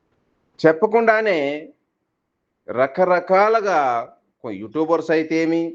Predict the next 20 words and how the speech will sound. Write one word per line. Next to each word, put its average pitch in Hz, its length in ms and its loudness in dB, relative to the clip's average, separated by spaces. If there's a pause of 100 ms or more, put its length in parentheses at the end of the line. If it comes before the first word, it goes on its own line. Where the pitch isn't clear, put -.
(100)
కొంతమంది 135 640 0 (460)
లీడర్స్ 156 420 0
అయితేమి, 151 520 0 (420)
వాళ్ళకి 170 680 0
నచ్చిన 156 560 -2
కంటెంట్, 147 640 -4
వాళ్ళకి 131 520 0
తెలిసిన 165 540 -4 (120)
మాటలు, 117 340 -6 (520)
వాళ్ళకి 180 560 0 (180)
అనుకున్న 208 420 0
విషయాలనే 175 720 0 (800)
వాళ్ళు 139 360 0
అనుకున్నవి 175 540 -4
వాళ్ళు 131 260 -2 (600)
ప్రమోట్ 180 380 -2
చేసేసుకుంటూ 143 680 -4
వస్తున్నారు. 117 560 -8 (180)
అందుకని 131 460 -4
ఇవన్నీ 143 340 -4